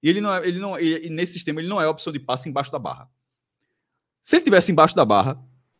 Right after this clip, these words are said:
ele, o Sport não teria sofrido o gol contra o Novo Horizontino e não teria sofrido esse gol contra o Botafogo. Mas se isso tive-, isso só teria acontecido se ele, se ele parasse de jogar dentro desse sistema de, de, do, que o Sport tem. E aí,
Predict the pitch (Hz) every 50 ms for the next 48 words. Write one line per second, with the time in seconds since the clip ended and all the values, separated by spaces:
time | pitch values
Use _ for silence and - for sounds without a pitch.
0 | _ _ _ - 147 156 156 143 - 160 143 - 214 254 - 226 170 160 - 143
1 | - - 127 110 117 104 110 - 110 - - 123 107 117 110 120 135 127 127 135
2 | 156 226 233 240 214 240 226 226 202 202 196 - 180 - 175 170 180 175 - 156
3 | 135 160 170 170 170 - - _ _ _ _ _ _ _ _ _ _ _ _ _
4 | - 120 - - - 165 160 - 170 156 131 151 156 180 - - 113 92 85 73
5 | - _ _ _ _ _ _ _ _ _ _ - 226 247 - 294 285 - 277 214
6 | - - 185 190 190 - 233 220 226 202 208 226 220 233 240 233 190 180 226 220
7 | 220 - 269 254 269 226 185 - - 240 247 277 330 - - - - 285 262 226
8 | 226 233 - - 240 311 269 233 196 190 202 226 220 240 220 226 226 262 269 254
9 | 247 - - 330 - - 233 320 277 294 254 185 175 175 185 160 165 165 170 131
10 | 131 - 165 - - - 143 131 131 - - 85 80 - _ _ _ _ _ _
11 | _ _ - 330 294 240 247 269 311 349